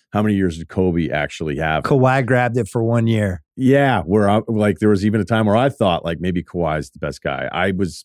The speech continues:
Speaker 1: probably hanging on to the Durant thing longer than I should have because I just thought from a skill standpoint, some of the anti-Giannis stuff. But
Speaker 2: This
Speaker 1: the,
Speaker 2: would be
Speaker 1: but the
Speaker 2: three straight
Speaker 1: Giannis
Speaker 2: years for Giannis if he, if he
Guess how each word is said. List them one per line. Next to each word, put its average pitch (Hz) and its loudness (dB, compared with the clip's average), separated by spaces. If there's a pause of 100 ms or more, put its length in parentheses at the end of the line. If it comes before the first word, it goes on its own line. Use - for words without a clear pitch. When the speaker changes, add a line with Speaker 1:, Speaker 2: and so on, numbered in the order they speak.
(140)
Speaker 1:
probably 98 0
hanging 98 -2
on 98 0
to 92 -2
the 90 0
Durant 92 -4
thing 80 -6
longer 82 -4
than 80 -4
I 76 -6
should 92 -4
have 65 -8
because 71 -12
I 71 -10
just 71 -14
thought 73 -6
from 71 -14
a 65 -14
skill 80 -6
standpoint, 65 -12 (320)
some 85 -4
of 71 -4
the 67 -4
anti-Giannis 76 -4
stuff. - -14
But - -8
Speaker 2:
This 170 2
Speaker 1:
the, 175 0
Speaker 2:
would 202 2
be 165 6
Speaker 1:
but 107 2
the 87 -2
Speaker 2:
three 104 6
straight 123 4
Speaker 1:
Giannis 135 2
Speaker 2:
years 135 4
for 117 -4
Giannis 110 0
if 107 -4
he, 110 0
if 135 2
he 127 4